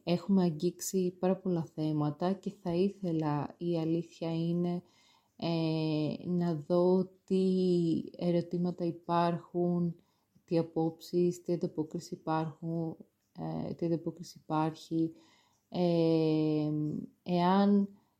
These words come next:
ε, καταλαβαίνετε όλα όσα λέω, εάν, ε, συμφωνείτε, αν διαφωνείτε και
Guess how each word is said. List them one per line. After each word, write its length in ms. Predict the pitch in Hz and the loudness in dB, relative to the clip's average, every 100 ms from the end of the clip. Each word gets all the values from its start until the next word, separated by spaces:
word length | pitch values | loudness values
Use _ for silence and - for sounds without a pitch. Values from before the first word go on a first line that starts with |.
| _ | _
ε, 600 | - 175 175 170 170 165 160 160 160 - - | -6 -4 -2 0 -2 -2 -4 -4 -6 -8 -10
καταλαβαίνετε 1040 | 185 - 175 170 170 190 208 190 185 - | -6 0 2 2 2 4 6 4 2 -2
όλα 380 | 160 156 160 160 | 0 2 2 2
όσα 200 | 160 165 | 0 -2
λέω, 580 | 160 165 190 190 185 - | 2 4 6 6 4 2
εάν, 520 | 170 175 180 190 196 185 175 165 - - | -2 0 2 2 2 0 -2 -4 -10 -10
ε, 220 | 170 165 | -4 -4
συμφωνείτε, 920 | 160 - 147 - 156 160 180 180 170 | -6 -12 -14 -8 -4 0 0 -2 -4
αν 180 | 165 160 | -4 -4
διαφωνείτε 760 | 160 170 - 165 170 190 190 190 | -6 -8 -6 -2 0 0 -2 -4
και 380 | 185 - 180 | -4 -2 0